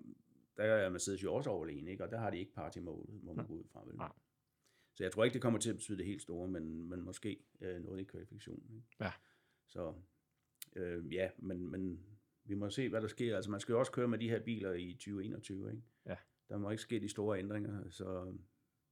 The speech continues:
Speaker 1: så det ser jo, det ser langt. <laughs>
Speaker 2: Men, men
Speaker 1: Ja.
Speaker 2: vi, vi, vi ser jo også i løbet af det her med, med dækmanagement, altså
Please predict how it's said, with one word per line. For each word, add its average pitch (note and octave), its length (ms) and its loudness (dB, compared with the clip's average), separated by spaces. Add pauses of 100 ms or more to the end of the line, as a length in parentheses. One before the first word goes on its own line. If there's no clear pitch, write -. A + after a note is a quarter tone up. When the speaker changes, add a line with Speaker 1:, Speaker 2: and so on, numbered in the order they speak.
Speaker 1:
så G2 180 -6
det F2+ 200 -2
ser G2 260 -2
jo, F#2 180 -4 (680)
det - 100 -14
ser F#2+ 120 -2
langt. G2+ 220 -4 (120)
<laughs> - 560 -8
Speaker 2:
Men, - 80 0 (340)
men C3+ 80 8
Speaker 1:
Ja. G2+ 120 12 (160)
Speaker 2:
vi, D#3+ 60 2
vi, C3+ 100 10
vi B2+ 100 8
ser E3+ 180 10
jo C3+ 160 12
også C3+ 160 8
i - 20 10
løbet C#3 220 12
af A2+ 60 4
det B2 100 4
her C3 100 8
med, B2 360 8
med A#2+ 320 2 (180)
dækmanagement, B2 1040 6
altså A#2 360 2